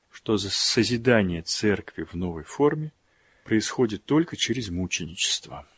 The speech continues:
Созидание церкви в новой форме происходит через мученичество.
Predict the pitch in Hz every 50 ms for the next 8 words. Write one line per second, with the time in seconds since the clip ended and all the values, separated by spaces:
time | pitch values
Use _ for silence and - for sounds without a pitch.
0 | _ _ _ _ _ _ _ - - - 101 95 104 101 101 101 92 82 76 76
1 | 73 - - - 95 87 - - - - 82 87 90 87 85 73 71 - - -
2 | - 147 156 151 143 143 - _ _ _ _ _ _ _ _ _ _ _ - -
3 | - - - - - - 131 131 127 - - _ _ - - - - 104 104 104
4 | 110 - - 98 92 92 92 87 - - - - - - - - - - - _
5 | - - - -